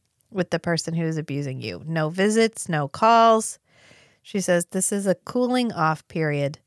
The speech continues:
And I thought it was interesting that she doesn't just say, "Your boyfriend slash your husband." She says,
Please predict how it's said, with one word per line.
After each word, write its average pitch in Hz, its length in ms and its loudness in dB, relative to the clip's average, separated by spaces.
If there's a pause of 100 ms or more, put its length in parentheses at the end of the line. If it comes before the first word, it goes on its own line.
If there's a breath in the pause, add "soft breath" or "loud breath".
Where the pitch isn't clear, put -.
(1300)
And 196 120 2
I 214 80 4
thought 220 200 4
it 214 40 4
was 214 140 0
interesting 202 500 -2
that 190 120 2
she - 140 -2
doesn't 175 340 2
just 170 240 -2
say, 160 400 0
"Your 156 160 -4
boyfriend 147 500 -4
slash 135 320 -4
your 135 80 -2
husband." 143 460 -4
She 160 160 -8
says, 143 460 -6